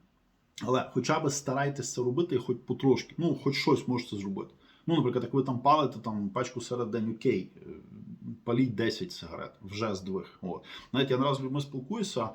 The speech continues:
ну, от, ну, з моєї подачі достатньо багато людей стали вегетаріанцями. От люди приходять, там: «Петро, ну, мені так незручно, бо я приходжу на якісь ваші мероприємства, ви щось там проводите,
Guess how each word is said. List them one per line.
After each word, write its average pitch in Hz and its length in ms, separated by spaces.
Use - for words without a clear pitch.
ну, 117 100
от, - 160
ну, 131 80
з 113 40
моєї 120 220
подачі 127 360
достатньо 117 400
багато 113 320
людей 123 260
стали 110 320
вегетаріанцями. 107 640
От 98 100
люди 143 140
приходять, 143 400
там: 107 100
«Петро, 147 300
ну, 127 260
мені 135 160
так 135 220
незручно, 131 460
бо 117 80
я 120 100
приходжу 117 380
на 117 60
якісь 123 280
ваші 120 240
мероприємства, 113 600
ви 110 60
щось - 160
там 104 160
проводите, 117 460